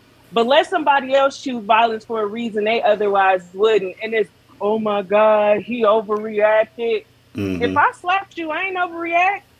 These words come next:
Speaker 1: I did what I felt I needed to do in that moment, and ain't nobody gonna do shit about it. Did
Speaker 2: What I f-
Speaker 1: nobody even escort Will out the, out the building?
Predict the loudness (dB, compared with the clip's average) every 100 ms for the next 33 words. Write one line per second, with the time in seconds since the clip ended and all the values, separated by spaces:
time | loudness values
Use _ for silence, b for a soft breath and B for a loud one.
0 | _ _ _ -10 -6 -4 -2 -2 -2 -2
1 | -4 -4 -6 -8 -10 -12 -10 -8 -6 -4
2 | -2 -2 -2 -4 -6 -6 -4 -4 0 -2
3 | -2 -6 -6 -12 -6 0 2 2 0 -6
4 | _ _ _ B B B -2 2 4 4
5 | 2 0 -2 -4 -6 -2 2 2 0 -2
6 | 0 2 2 0 -6 -4 -4 -4 -6 -2
7 | 0 -2 -6 -18